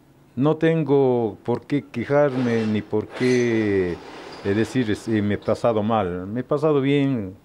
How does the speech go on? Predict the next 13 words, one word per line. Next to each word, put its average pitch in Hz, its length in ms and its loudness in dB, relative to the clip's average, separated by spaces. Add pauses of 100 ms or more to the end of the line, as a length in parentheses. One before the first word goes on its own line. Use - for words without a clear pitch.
(200)
siempre 117 440 -2
y - 20 -8
cuando 120 400 0
he 92 80 0
podido 104 460 0
ayudar 98 360 2
a 92 60 0
la 87 100 0
gente, 117 560 -4
hemos 110 220 0
podido 101 380 -2
ayudar. 104 360 -2 (640)
Y 170 460 -6